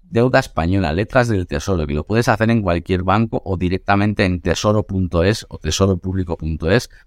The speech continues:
Y ahí quedan depositadas en el Banco de España y ni siquiera vas a través de un banco. Pero en tu banco lo puedes hacer. Le dices a tu banco,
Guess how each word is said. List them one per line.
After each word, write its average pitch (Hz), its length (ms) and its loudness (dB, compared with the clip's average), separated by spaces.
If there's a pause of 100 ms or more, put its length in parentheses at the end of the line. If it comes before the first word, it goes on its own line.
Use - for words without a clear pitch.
(420)
Y 95 100 -8
ahí 110 120 0
quedan 123 240 4
depositadas 98 600 2
en 95 120 0
el 85 100 0
Banco 98 300 0
de 92 80 0
España 98 500 -2 (300)
y 87 80 -6
ni 90 80 0
siquiera 92 340 0
vas 95 200 0
a 82 40 -2
través 78 300 -2
de 73 80 -8
un 67 80 -6
banco. 65 240 -6
Pero 90 160 -2
en 87 80 0
tu 98 120 -4
banco 135 300 2
lo 104 80 -2
puedes 90 300 -2
hacer. 65 380 -8
Le 87 100 -8
dices 110 260 0
a 104 80 2
tu 92 120 -4
banco, 76 420 -6